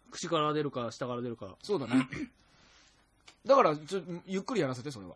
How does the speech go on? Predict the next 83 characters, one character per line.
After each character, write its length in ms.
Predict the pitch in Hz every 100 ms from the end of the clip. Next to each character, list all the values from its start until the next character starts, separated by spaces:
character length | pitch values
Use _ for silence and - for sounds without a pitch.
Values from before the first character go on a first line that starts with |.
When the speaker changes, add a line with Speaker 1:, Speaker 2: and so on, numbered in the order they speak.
| -
Speaker 2:
四 160 | - 226
百 160 | 202 156
六 140 | 151
回 160 | 208 208
目 80 | 220
ま 120 | 175
で 60 | 123
練 200 | 131 196
る 60 | 135
か 60 |
ら、 80 | 101
い 40 | 98
ろ 80 |
い 40 | 95
ろ。 420 | 90 _ - 127
Speaker 1:
あ、 100 | 110
じ 80 | 120
ゃ 40 | 139
あ 20 |
そ 100 | 135
の、 100 | 120
Speaker 2:
う 280 | 120 120 120
ん。 180 | 113 101 - _ _ _ _ _ _ 147
Speaker 1:
へ、 320 | 165 214 190 _ _ _ _
け 100 | 311
ど 80 | 262
へ 160 | 233 349
の、 360 | 294 190 117 -
Speaker 2:
う 80 | 151
ん。 180 | 123 101 _ _ _ _
Speaker 1:
へ 100 | -
に 120 | 294 240
対 180 | 180
す 100 | 170
る 60 | 165
な 100 | 151
ん 20 |
か、 60 | 135
ふ 60 | -
す 100 | 156
ま 120 | 131
の 140 | 120
な 80 | 123
ん 60 | 127
か 180 | 113
や 100 | 110
り 100 | 110
た 120 | 117 120
い 40 |
ね、 100 | 98
じ 100 | -
ゃ 20 |
あ。 40 | - - - -
Speaker 2:
四 220 | 302 370
百 160 | 311
六 180 | 220 180
回 160 | - 247
目 100 | 226
で 80 | 143
へ 160 | 262
ス 60 | -
ペ 100 | 277
シ 60 | 220
ャ 20 |
ル 60 | 135
や 80 |
ろ 60 | 120
う 20 |
よ、 60 | 107
だ 60 | 101
か 60 |
ら。 1080 | 90 - _ _ _ _ - 262 - - 202 -
<laughs> 100 | -
へ 100 | 196
祭。 300 | 226 254 - - - - - - -
お 80 |
な 100 | 262
ら 100 | 403
祭。 420 | 262 254 - 170 185
Speaker 1:
お 100 | 220
な 80 |
ら 100 | 277
祭。 280 | 277 226 208